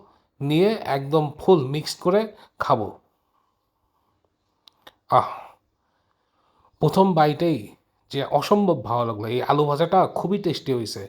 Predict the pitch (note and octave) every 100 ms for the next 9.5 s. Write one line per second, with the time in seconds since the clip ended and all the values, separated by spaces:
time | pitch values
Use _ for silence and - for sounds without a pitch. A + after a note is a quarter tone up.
0 | _ _ _ _ - C#3 D#3 F#3 F#3 G3
1 | F#3+ G3 F#3+ F3 A#2 - _ - C3+ C#3+
2 | D#3+ - F3+ C#3+ G#2 - - C#3+ D#3 E3+
3 | D3 D3+ D#3 G#2+ - - - C#3 C#3+ C#3
4 | D3+ D3+ D#3 E3 F3 E3 - - _ C3+
5 | - D3+ D3+ C3 C#3+ C#3+ - C3+ F3 D#3+
6 | E3+ - A#2 B2 A2+ G2 F#2 _ _ _
7 | _ - - - E3+ F#3 F#3+ A3+ A3 -
8 | G#3 D#3 F3+ G3 G3 G#3 A3 F#3 D#3+ E3
9 | D3 A#2 B2 - A#3